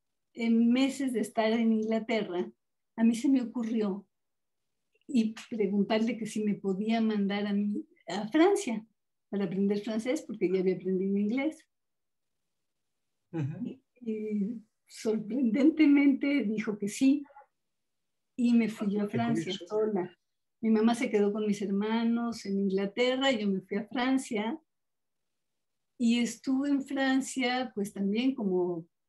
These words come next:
Speaker 1: ocho meses, una cosa así. Luego me quería ir a Alemania, pero ahí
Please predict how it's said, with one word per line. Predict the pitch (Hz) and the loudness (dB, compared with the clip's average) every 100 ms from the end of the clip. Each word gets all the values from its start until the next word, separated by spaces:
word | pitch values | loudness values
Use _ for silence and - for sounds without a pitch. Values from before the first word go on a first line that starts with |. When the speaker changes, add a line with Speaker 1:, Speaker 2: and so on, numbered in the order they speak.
| _ _ _ | _ _ _
Speaker 1:
ocho | 202 196 - | -8 -6 -4
meses, | 220 220 269 - 190 185 - - | -2 -2 -4 -4 -2 -2 -4 -14
una | 220 208 | -10 -8
cosa | - 196 | -6 -6
así. | 208 247 262 - - - | -6 -4 -4 -4 -12 -6
Luego | 233 254 | 2 4
me | 262 | 4
quería | 247 220 | 2 2
ir | 233 | 2
a | 233 | 4
Alemania, | 240 233 254 302 311 - - - - _ 359 _ _ _ - | 4 4 4 4 4 2 -6 -20 -20 _ -20 _ _ _ -6
pero | 202 202 | -4 -2
ahí | 202 208 | -4 -6